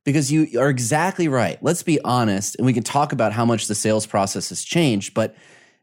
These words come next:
buyers right now, they are expecting these conversations to go a certain way. And of course, they're preparing themselves before that call, before that visit from you.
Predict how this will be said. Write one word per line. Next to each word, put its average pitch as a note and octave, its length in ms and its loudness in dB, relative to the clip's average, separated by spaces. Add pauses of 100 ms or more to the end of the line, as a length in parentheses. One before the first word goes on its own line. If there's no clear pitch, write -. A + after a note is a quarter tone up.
buyers F3+ 560 0
right E3+ 180 2
now, D#3 440 2
they G3+ 380 2
are G3+ 180 2
expecting F3 920 -2 (320)
these B2 320 2
conversations A#2 800 0
to A2+ 80 -2
go A2 240 2
a G2+ 60 2
certain G2+ 340 0
way. G2+ 300 2
And D#3+ 80 0
of D#3+ 140 -4
course, F#3 240 0
they're F#3+ 160 -2
preparing F#3+ 640 -2
themselves B2+ 440 0
before A#2 360 -2
that G#2 220 0
call, G#2+ 280 0
before G#2+ 340 -2
that G#2+ 200 0
visit G2+ 320 -2
from F2+ 180 -4
you. F#2 180 -4